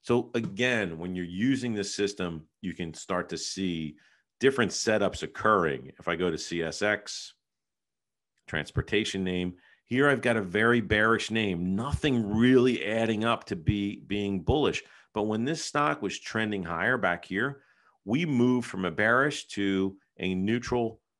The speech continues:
uh, negative, which is telling you two things. One, it's fundamentally a weak company. Two, the market doesn't care. It's ignoring that, and it's moving higher.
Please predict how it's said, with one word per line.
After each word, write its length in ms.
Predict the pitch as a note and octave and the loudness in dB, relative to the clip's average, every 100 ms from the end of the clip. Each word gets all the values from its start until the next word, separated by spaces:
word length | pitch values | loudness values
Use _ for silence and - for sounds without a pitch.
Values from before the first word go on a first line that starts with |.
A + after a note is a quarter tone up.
| _ _ _ - | _ _ _ -6
uh, 180 | F2 | -4
negative, 460 | F2 G#2 D3+ A2+ D#2 | 0 2 2 2 0
which 280 | F2 F#2+ - | -2 -2 -4
is 160 | G2 | -8
telling 400 | - B2 C#3 C#3 | -4 -2 -2 0
you 260 | G2+ F#2 F2 _ _ _ | 0 0 -2 _ _ _
two 220 | - D3 E3 | 0 0 0
things. 480 | - F2 A#1+ - - - | -2 -4 -4 -18 -20 -8
One, 580 | F#2+ C#3+ B2+ F2 G2+ A2+ _ _ _ - | 0 4 4 2 -2 -10 _ _ _ 0
it's 200 | G2 - | 0 0
fundamentally 720 | - A#2+ C3+ B2+ A2+ G#2+ G2+ | 0 0 2 2 2 2 2
a 80 | D#2+ | 2
weak 340 | F#2 A2 _ | 0 -2 _
company. 540 | - G2+ F2 D#2 D2+ _ _ _ - | -2 0 2 0 -6 _ _ _ -12
Two, 580 | - E3 G#2+ F2 F#2+ _ _ | 2 4 6 4 -2 _ _
the 80 | G2+ | 0
market 540 | G2 G2+ A#2 B2 A#2+ - | 2 4 2 2 0 2
doesn't 280 | G#2+ F#2+ | 0 0
care. 320 | F#2 A#2 F2 C2 | -2 0 0 0
It's 220 | - - | -4 -4
ignoring 680 | D#2 E2+ F#2 A2 G#2 E2 D2 | -2 0 4 6 6 2 -2
that, 220 | A1+ - _ _ _ _ - | -8 -12 _ _ _ _ 0
and 100 | G2 | 0
it's 160 | F#2+ | 0
moving 360 | G2 G#2 G#2 G2+ | 0 2 2 0
higher. 440 | E2+ G2 D#2+ - | -2 -4 -4 -10